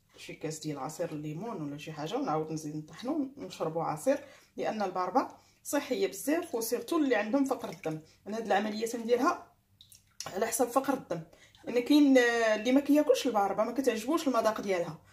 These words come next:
ولكن في الخبز غتعجبو، لان المذاق ديالها سيرتو الا كانت خضره، خضره، وديروا ليها نفس العمليه، طحنوها هكاك خضره وسقطروا منها الماء ديالها، فيها اكثر المنافع ديالها، ما كتبارديهمش، ما كتضيعهمش في الطبخ.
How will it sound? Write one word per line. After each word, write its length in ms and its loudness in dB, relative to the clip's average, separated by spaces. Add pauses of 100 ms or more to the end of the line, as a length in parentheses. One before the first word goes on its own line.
(100)
ولكن 260 0
في 60 0
الخبز 340 2
غتعجبو، 500 2 (960)
لان 160 -4
المذاق 380 -2
ديالها 600 6 (220)
سيرتو 360 4
الا 100 6
كانت 280 4
خضره، 500 2 (220)
خضره، 500 0 (240)
وديروا 240 -4
ليها 180 2
نفس 240 0
العمليه، 560 0 (380)
طحنوها 720 0
هكاك 260 -8
خضره 500 -4 (640)
وسقطروا 1400 -6
منها 260 -2
الماء 240 -4
ديالها، 380 -2
فيها 240 -4
اكثر 460 -2
المنافع 440 -4
ديالها، 240 -2
ما 80 -8
كتبارديهمش، 1040 -4
ما 60 -14
كتضيعهمش 640 -4
في 60 -16
الطبخ. 460 -2